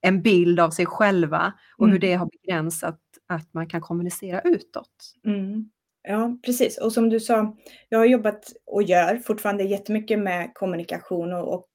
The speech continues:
Speaker 2: kommunikationsträning, att kunna bryta igenom, alltså kommunicera med genomslagskraft helt enkelt,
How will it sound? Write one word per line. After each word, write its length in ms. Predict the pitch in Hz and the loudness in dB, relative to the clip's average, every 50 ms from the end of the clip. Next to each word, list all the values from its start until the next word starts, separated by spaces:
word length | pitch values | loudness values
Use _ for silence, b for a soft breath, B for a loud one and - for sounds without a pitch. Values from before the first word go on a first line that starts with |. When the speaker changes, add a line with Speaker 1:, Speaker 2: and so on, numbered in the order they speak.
| _ | _
Speaker 2:
kommunikationsträning, 1200 | - - 226 214 208 196 196 - 180 - - 254 240 202 175 180 - - - 254 254 214 180 175 | -2 2 2 2 2 0 -2 -6 -8 -4 0 0 0 0 -2 -6 -6 -4 0 0 0 0 0 -4
att 160 | 180 180 - | -6 -8 -6
kunna 380 | - 226 196 190 185 180 175 175 - _ _ _ _ | -6 -4 -4 -2 -4 -6 -8 -12 -18 _ _ _ _
bryta 420 | 208 208 220 202 202 - - 202 | -2 -2 -2 -2 -4 -4 -4 -4
igenom, 580 | 196 185 185 233 262 262 214 - - 156 160 156 | -4 -2 0 0 2 2 0 -2 -4 -6 -6 -8
alltså 420 | 165 175 - - 190 180 180 180 B B B B B B B B B B _ _ _ _ - | -8 -8 -6 -2 0 0 0 0 B B B B B B B B B B _ _ _ _ 4
kommunicera 440 | 269 262 262 262 247 240 226 202 196 | 8 8 8 8 8 6 4 2 2
med 120 | 196 196 190 | 0 -2 -2
genomslagskraft 1200 | 214 226 214 175 165 160 170 170 - 190 170 160 165 - - - - 349 247 - - - - - | -2 -2 -2 -4 -6 -8 -10 -8 -6 -4 -4 -4 -6 -10 -12 -4 -4 -4 -4 -4 -8 -12 -6 -4
helt 220 | 135 117 123 - | -4 -4 -4 -6
enkelt, 480 | - - - - - - - - - | -8 -8 -8 -10 -10 -10 -10 -10 -10